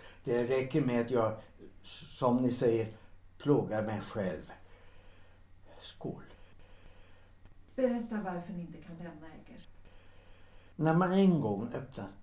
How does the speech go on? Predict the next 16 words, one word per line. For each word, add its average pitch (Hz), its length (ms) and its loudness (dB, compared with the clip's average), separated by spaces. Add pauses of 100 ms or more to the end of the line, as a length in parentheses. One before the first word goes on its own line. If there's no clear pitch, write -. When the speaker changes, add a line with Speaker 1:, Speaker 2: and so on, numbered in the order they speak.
Speaker 1:
porten 98 460 -10
till 95 220 -10
djävulen 82 720 -12 (320)
går 104 200 -10
den 98 200 -8
inte - 400 -10
att - 240 -14
stänga. - 540 -8 (460)
Speaker 2:
Ni 214 160 -2
överdriver. 180 1120 -2 (640)
Eggers 196 600 -10
är 180 100 -10
knappast 175 500 -10
djävulen. 208 1300 -8
Speaker 1:
Ni 127 460 0 (120)
vet - 440 -8